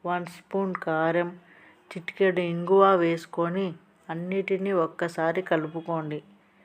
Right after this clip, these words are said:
దీంట్లోకి త్రీ కప్స్ వాటర్ని వేడి చేసి తీసుకోండి. కొంచెం కొంచెం వాటర్ని స్లోగా యాడ్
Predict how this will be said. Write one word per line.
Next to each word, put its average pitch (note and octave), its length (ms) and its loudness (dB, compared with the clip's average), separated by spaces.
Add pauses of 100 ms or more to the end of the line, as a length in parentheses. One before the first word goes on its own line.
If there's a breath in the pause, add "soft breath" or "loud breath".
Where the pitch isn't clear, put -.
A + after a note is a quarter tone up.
(480 soft breath)
దీంట్లోకి F#3 720 2 (480)
త్రీ F#3+ 180 4 (180)
కప్స్ F#3 300 -2 (120)
వాటర్ని F#3 640 4
వేడి F3 420 2
చేసి E3+ 320 0 (100)
తీసుకోండి. E3 600 -8 (1000 soft breath)
కొంచెం F#3+ 380 2 (140)
కొంచెం F#3+ 480 -2
వాటర్ని F3 600 2 (120)
స్లోగా F#3 560 4
యాడ్ E3 360 2